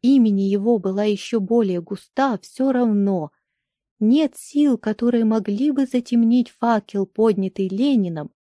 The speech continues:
в душной тьме обезумевшего мира. И не было человека, который так, как этот,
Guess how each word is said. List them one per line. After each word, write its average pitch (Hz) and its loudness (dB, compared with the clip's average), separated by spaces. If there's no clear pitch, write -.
в 196 -10
душной 254 0
тьме 233 0
обезумевшего 196 -4
мира. 180 -8
И 233 4
не 240 4
было 254 4
человека, 226 -4
который 226 -2
так, 214 -8
как - -10
этот, 269 -2